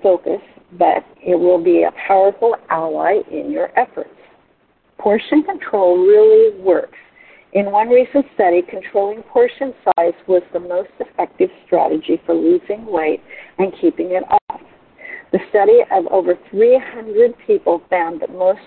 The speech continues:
who included portion control as part of their overall weight loss strategy, in addition to the exercise and the healthy food choices, were able to lose more weight, keep it off, and keep it off compared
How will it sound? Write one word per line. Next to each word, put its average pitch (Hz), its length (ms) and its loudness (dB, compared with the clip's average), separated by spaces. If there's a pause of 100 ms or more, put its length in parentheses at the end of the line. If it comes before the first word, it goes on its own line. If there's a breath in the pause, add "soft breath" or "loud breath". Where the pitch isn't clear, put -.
who 240 100 4
included 202 560 0
portion 202 440 -2
control 190 460 0
as 180 80 -8 (140)
part 190 220 2
of 180 100 -2
their 165 280 0
overall 170 560 2
weight 156 300 -4
loss 156 200 -6 (180)
strategy, 151 680 -2 (600 loud breath)
in 202 140 0
addition 247 420 2
to 254 120 2
the 247 160 4
exercise 180 640 -2 (140)
and 175 160 -12
the 170 60 -16
healthy 151 380 -8 (100)
food 247 260 2
choices, 151 440 -4 (540 loud breath)
were 208 120 2
able 214 340 4
to 214 160 -2
lose 170 360 4
more 202 380 2
weight, 170 300 2 (220)
keep 226 200 -2
it 233 180 2
off, 190 220 -2 (400)
and 185 200 -6
keep - 180 2
it 156 80 -2
off - 280 -2
compared 180 520 -2